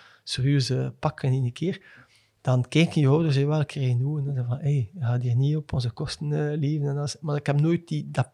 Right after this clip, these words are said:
probleem gehad. Zeg maar, zeg ik, "Denk er goed over na. Eh,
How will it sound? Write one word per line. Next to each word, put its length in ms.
probleem 420
gehad. 280
Zeg 120
maar, 100
zeg 140
ik, 260
"Denk 240
er 80
goed 240
over 180
na. 300
Eh, 380